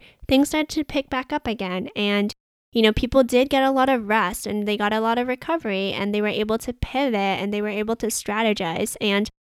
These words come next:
it turned out kind of to be a bit of a blessing in disguise, this slower time for us.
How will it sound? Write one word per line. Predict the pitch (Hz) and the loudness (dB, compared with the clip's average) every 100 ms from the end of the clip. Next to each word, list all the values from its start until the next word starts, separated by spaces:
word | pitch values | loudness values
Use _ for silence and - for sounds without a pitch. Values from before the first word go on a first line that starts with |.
| _ _ _ - | _ _ _ -4
it | 240 | -2
turned | - 269 269 | 0 0 2
out | 269 - | 2 2
kind | - - 339 311 | -4 -2 0 2
of | 208 220 - | 2 2 0
to | 247 | -4
be | 226 220 | -2 -2
a | 208 | -2
bit | 220 220 | -2 0
of | 226 | 2
a | 233 | 0
blessing | 220 214 - 214 | 0 -2 -2 0
in | 208 | 0
disguise, | 208 - 196 202 170 - - _ _ | -2 -4 -2 0 0 -4 -10 _ _
this | 208 | -4
slower | - - 208 202 202 | -2 -2 -2 -2 -2
time | - 185 185 | -6 -8 -8
for | - 247 | -4 0
us. | 285 349 - | 2 0 -2